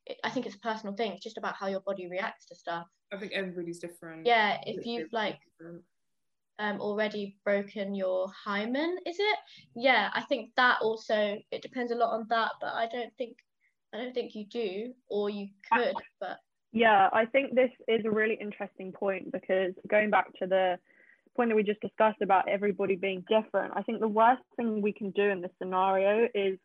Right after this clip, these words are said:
Speaker 3: compare our different experiences, not
Speaker 1: Exactly.
Speaker 3: not in a, like, in a critical way. Like, obviously it's really good to talk about it, but I think, you know, I've, I've had a different experience to many of my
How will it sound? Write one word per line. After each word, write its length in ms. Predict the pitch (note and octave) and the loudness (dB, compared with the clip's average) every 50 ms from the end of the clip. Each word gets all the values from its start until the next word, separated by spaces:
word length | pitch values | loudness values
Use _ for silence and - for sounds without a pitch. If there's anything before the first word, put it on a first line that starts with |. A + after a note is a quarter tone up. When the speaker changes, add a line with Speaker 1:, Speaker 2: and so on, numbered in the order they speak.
| _ - | _ -16
Speaker 3:
compare 380 | - G3+ F#3 - - G3 F#3+ F#3+ | -14 -14 -8 0 2 4 4 4
our 260 | F#3 F3+ F#3 F#3 F#3 F3+ - - | 2 0 -2 -4 -6 -6 -6 -6
different 280 | G3 - - F3+ - | -8 -8 -8 -12 -12
experiences, 540 | F#3+ - - - F#3+ F#3 F#3 F#3 - F3+ F3 G3 | -12 -14 -8 -4 -2 -2 -2 -2 -6 -8 -6 0
not 200 | A3 A#3 - - - | 2 0 0 0 -4
Speaker 1:
Exactly. 320 | G#3 - - - - G3+ A#3 | -14 -14 -12 -8 -2 2 4
Speaker 3:
not 180 | A#3+ G#3 - - - - | 4 4 2 0 0 2
in 120 | A#3+ A#3 A#3 | 2 2 4
a, 40 | |
like, 240 | G3+ A#3 A#3 A#3 - - | 4 4 4 2 2 -6
in 100 | A#3 A3+ | -4 -6
a 40 | G#3 | -6
critical 500 | - - A#3 A#3 - - - - G3+ G3+ | -2 -4 -4 -4 -4 -10 -6 -2 -2 0
way. 200 | G#3 G3+ F#3 F3+ | 2 0 0 0
Like, 140 | F3 F3 - | -4 -6 -6
obviously 280 | F#3+ F#3+ G3+ - G#3+ F#3+ | -8 -10 -8 -6 -8 -8
it's 140 | F#3+ - | -8 -8
really 140 | F#3+ F#3+ F3+ | -8 -10 -8
good 160 | - F#3+ F#3 _ - | -6 -8 -10 _ -12
to 60 | - - _ _ - | -20 -20 _ _ -6
talk 200 | - G3 G3 - | -6 -6 -4 -4
about 240 | F3+ F3+ F3 F3 F3+ | -2 -2 -2 -2 -2
it, 160 | F3 E3+ - - _ _ _ _ _ _ _ - | -4 -4 -6 -8 _ _ _ _ _ _ _ 0
but 80 | G3+ | 2
I 120 | - G3+ G3+ - - | 2 2 2 0 -2
think, 260 | G#3+ G#3 G#3 G3 - - _ _ _ - | 0 0 0 -2 -8 -14 _ _ _ -10
you 140 | G3 G#3 G3+ | -8 -4 0
know, 200 | G3+ G3 G3 F#3 - | 2 2 2 2 4
I've, 180 | G3 G3+ F#3+ F#3+ - - - - - | 2 0 0 -2 -8 -14 -12 -4 0
I've 240 | G3+ G3+ G#3 G3+ F#3+ - _ _ - | 2 2 2 2 -2 -8 _ _ -4
had 120 | - G#3 F#3+ | -2 -2 -2
a 40 | F#3 | -2
different 320 | F#3 F#3+ G3 - G3 F#3+ | -4 -6 -10 -8 -10 -12
experience 400 | G3+ _ - G3 F#3+ F#3 F#3 - _ - | -10 _ -2 -2 -2 -2 -4 -10 _ -8
to 80 | G3+ | -6
many 160 | G3 F#3+ F#3 F#3 | -6 -4 -4 -4
of 100 | F#3 F#3 | -4 -4
my 140 | F3+ F3+ | -6 -8